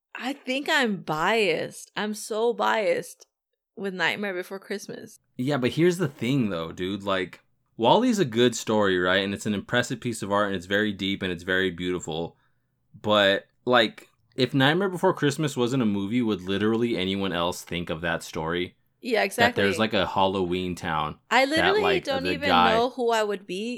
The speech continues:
Speaker 1: if I had, didn't grow up watching Nightmare Before Christmas, like, every day. Who,
Speaker 2: Yeah,
Speaker 1: who would
Speaker 2: dude.
Speaker 1: we
Speaker 2: I mean,
Speaker 1: become?
Speaker 2: aside from,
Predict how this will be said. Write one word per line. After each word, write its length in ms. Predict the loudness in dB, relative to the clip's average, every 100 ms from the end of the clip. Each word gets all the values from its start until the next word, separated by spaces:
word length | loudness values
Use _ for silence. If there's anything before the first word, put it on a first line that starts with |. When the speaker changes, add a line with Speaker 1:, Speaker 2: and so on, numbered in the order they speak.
| -6
Speaker 1:
if 140 | -4
I 100 | -4
had, 180 | -4 -4
didn't 260 | -6 -6
grow 240 | -6 -6 -6
up 140 | -8 _
watching 380 | -6 -6 -6 -8
Nightmare 260 | -8 -8 -10
Before 180 | -10
Christmas, 520 | -12 -12 -12 -14 -12 -10
like, 220 | -10 -8
every 300 | -8 -8 -8
day. 320 | -10 -10 -12 _ _ _
Who, 200 | -6 -4
Speaker 2:
Yeah, 220 | -2 0
Speaker 1:
who 60 | -2
would 100 | -4
Speaker 2:
dude. 80 | -4
Speaker 1:
we 60 |
Speaker 2:
I 40 | -8
mean, 40 |
Speaker 1:
become? 380 | -8 0 4 4
Speaker 2:
aside 340 | 4 2 0
from, 200 | 0 -12